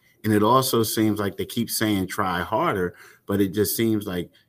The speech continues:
you know, they're, they're giving up easy layups. They're giving up baskets in the perimeter. Now, they may sustain that for, they may, like, you know, cut that out for a little short pocket of games, but then all of a sudden it goes right back to it. So,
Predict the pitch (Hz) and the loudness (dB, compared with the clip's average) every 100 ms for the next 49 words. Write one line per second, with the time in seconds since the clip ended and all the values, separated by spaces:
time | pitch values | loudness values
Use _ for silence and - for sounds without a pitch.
0 | _ 104 92 92 95 - 90 85 101 104 | _ -2 0 0 0 -2 -6 -2 0 0
1 | 95 - 98 90 85 87 98 95 - 87 | -2 -4 -6 -4 -4 -2 -2 -4 -6 -6
2 | 90 92 90 - 90 90 - 87 - 90 | -4 -4 -4 -6 -6 -6 -6 -8 -8 -4
3 | 85 - 85 95 107 107 101 101 _ _ | -6 -6 -2 0 2 0 -2 -4 _ _
4 | 95 98 104 110 107 117 110 - - - | -4 0 2 2 2 0 -2 -4 -6 -8
5 | 107 110 104 107 - - 101 95 90 - | -2 -2 0 -2 -8 -4 -2 -2 -4 -10
6 | _ - 98 104 113 107 95 87 - _ | _ -6 -2 2 2 0 -4 -12 -16 _
7 | _ _ 104 107 85 - - - - 101 | _ _ -4 -2 -2 -8 -6 -6 -4 -6
8 | 95 107 110 - - 95 87 101 95 - | -4 -2 -4 -6 -6 -4 -2 -4 -4 -4
9 | 110 - - 120 139 - 87 87 - 117 | -4 -4 -2 -2 -2 -4 -8 -8 -6 -4
10 | 170 151 92 - - - _ - 92 110 | -2 -2 -4 -8 -18 -20 _ -10 0 0
11 | 104 101 95 95 - 104 95 87 92 92 | 0 -2 -2 -4 -2 -2 -2 -4 -2 -2
12 | 82 92 87 95 98 - - 80 73 _ | -2 -6 -4 -6 -6 -6 -6 -4 -6 _
13 | _ - 120 104 95 | _ -4 0 2 0